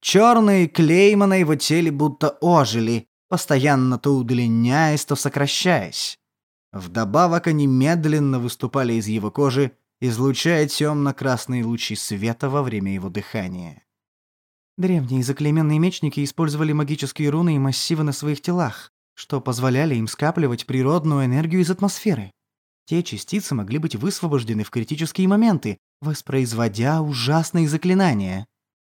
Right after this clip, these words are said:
Кроме того, физические способности заклеймённого мечника далеко превосходили обычных людей, достигая неимоверного уровня, так как огромное количество энергетических частиц постоянно оказывали воздействие на их тела.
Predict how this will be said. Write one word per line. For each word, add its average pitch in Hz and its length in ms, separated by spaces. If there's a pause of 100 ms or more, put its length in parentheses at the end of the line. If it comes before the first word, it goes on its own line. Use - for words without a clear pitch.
Кроме 202 260
того, 120 300
физические 123 560
способности 131 540
заклеймённого 131 640
мечника 175 580 (120)
далеко 220 400
превосходили 226 600
обычных 127 480
людей, 185 420 (140)
достигая 117 640
неимоверного 143 800
уровня, 101 560 (540)
так 104 180
как 110 180
огромное 127 600
количество 110 540
энергетических 110 720
частиц 175 500
постоянно 165 840
оказывали 160 480
воздействие 170 720
на 95 140
их 101 100
тела. 151 340